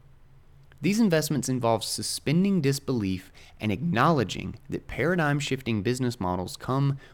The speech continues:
with new metrics that only time can vet and uncover. Note, suspending disbelief is harder in a bear market, albeit this is, ironically,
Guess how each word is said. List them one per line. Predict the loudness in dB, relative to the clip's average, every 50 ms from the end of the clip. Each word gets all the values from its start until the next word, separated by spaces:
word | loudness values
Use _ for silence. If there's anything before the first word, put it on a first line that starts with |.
| -8 -6
with | -6 -4 -2
new | -2 -2 0 2 4 4
metrics | 4 4 2 0 -2 -2 -4 -4 -4 -6 -8 -6
that | -4 -6 -6 -4 -2
only | 0 2 2 2 2 0 -2
time | -4 -6 -6 -4 -2 -2 0 0 -2 -2 -4 -6
can | -8 -8 -6 -6 -6
vet | -6 -4 -2 0 -2 -2 -4 -8 -14 -18 -20 -20 -20 -12 -6
and | -4 -4 -2 -2
uncover. | -2 -2 -2 -2 -4 -2 -2 -2 -2 -2 -6 -8 -10 -16 -20 -20 -20 -20 -20 -20 -20 -20 -20 -20 -20 -20 -20 -20 -20 -20 -20 -20 -20 -20 -20 -20 -20 -20 -20 -20 -20 -20 -20 -20 -20 -4
Note, | 0 4 4 4 4 2 -2 -8 -16 -20 -20 -20 -20 -20 -20 -20 -18
suspending | -12 -8 -6 -6 -4 -2 0 0 2 2 2
disbelief | 0 -2 -2 -4 -4 -2 -2 -2 -2 -4
is | -6 -8 -8
harder | -10 -12 -10 -2 2 2 4 4 2 0 -2 -4 -6
in | -6 -4
a | -4 -4
bear | -4 -2 -2 0 0 0 0
market, | 0 0 -2 -2 -4 -6 -8 -8 -10 -10 -16 -20 -20 -20 -20 -20 -20 -20 -2 0
albeit | 0 2 4 4 4 4 2 2 0
this | 0 0 0 -2 -4
is, | -2 0 2 4 4 2 2 0 -4 -8 -6 -4
ironically, | -4 0 2 2 2 4 2 0 0 -2 -2 -2 -2 -6